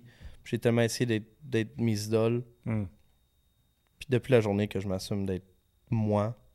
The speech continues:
Speaker 1: ça fait en sorte que je me sens vraiment bien avec moi-même. J'ai plus l'anxiété. Ça arrive,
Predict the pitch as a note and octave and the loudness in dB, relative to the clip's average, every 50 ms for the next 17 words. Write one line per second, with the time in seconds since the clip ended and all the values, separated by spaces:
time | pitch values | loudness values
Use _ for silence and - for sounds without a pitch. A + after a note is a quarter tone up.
0 | _ _ - - _ _ _ _ _ _ - - G2+ F#2 - F#2+ F2+ - F#2 F#2 | _ _ -20 -20 _ _ _ _ _ _ -8 -6 -6 -4 -4 -4 -4 -4 -6 -6
1 | - - F#2 G2 F2+ F2 - F#2 E2+ E2 F2+ F2+ F2+ F2 E2+ E2+ E2+ F2 E2+ F2+ | -6 -6 -8 -8 -8 -8 -6 -8 -8 -6 -6 -6 -4 -4 -4 -4 -6 -6 -6 -6
2 | F#2+ E2+ E2+ F2 E2+ F2 F2+ F2+ F#2 F2+ F2+ F2+ F2 G2+ A#2 B2+ C3+ B2+ - - | -6 -8 -6 -6 -8 -8 -8 -8 -10 -10 -10 -12 -10 -8 -6 -4 -4 -6 -6 -8
3 | G#2 G2 - G2 G2 G2 G2 - _ _ _ _ _ _ _ _ _ _ _ _ | -8 -6 -4 -4 -4 -4 -6 -10 _ _ _ _ _ _ _ _ _ _ _ _
4 | _ _ _ _ - _ _ - - - - - - E2 D#2+ F#2 - A2 C3 C3 | _ _ _ _ -20 _ _ -20 -20 -18 -16 -10 -10 -8 -8 -4 -2 -2 -2 -2
5 | A#2 | -4